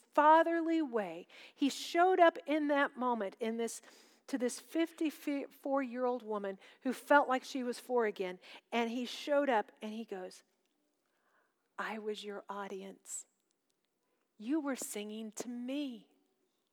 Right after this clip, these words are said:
I was the hundred of faces that you sang before. I was the one clapping over you. I was the one that was thrilled to hear you sing.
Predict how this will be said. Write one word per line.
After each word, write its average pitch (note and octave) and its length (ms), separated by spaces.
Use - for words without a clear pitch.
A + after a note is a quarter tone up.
I D#4 200
was D4+ 260
the C4+ 160
hundred G#3+ 500
of F#3+ 100
faces F#3 760
that G#3+ 140
you G#3 120
sang G3+ 440
before. G#3 520
I D#4+ 260
was D#4 340
the C#4+ 100
one G#3+ 300
clapping G3 680
over G3 340
you. F#3+ 440
I E4+ 200
was E4+ 280
the C#4 140
one A#3+ 440
that B3 120
was A#3 200
thrilled A3+ 580
to A3+ 120
hear B3 340
you A3 260
sing. G3+ 580